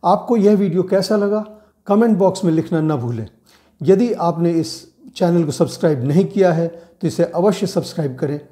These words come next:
और बेल आइकन को क्लिक करें, ताकि दूसरा भाग अपलोड होते ही आप तक पहुंच जाए।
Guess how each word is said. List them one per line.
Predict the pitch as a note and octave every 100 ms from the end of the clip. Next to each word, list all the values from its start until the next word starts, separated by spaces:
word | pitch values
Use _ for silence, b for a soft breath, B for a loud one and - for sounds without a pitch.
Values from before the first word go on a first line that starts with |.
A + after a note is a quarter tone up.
| b b b
और | D#3
बेल | B2+ E3+ E3
आइकन | D#3+ D#3 D3
को | - C#3+ C3
क्लिक | - E3+ D#3+
करें, | D3+ A#2+ A2+ _ b b F#3+
ताकि | E3+ -
दूसरा | E3+ F3+ G#3+
भाग | F3+ E3+ D3+ - B B B
अपलोड | F#3 - F#3+ E3
होते | F3 F#3+
ही | D#3 F#3
आप | D3+ -
तक | D#3
पहुंच | - B2 C#3 G#2+
जाए। | B2+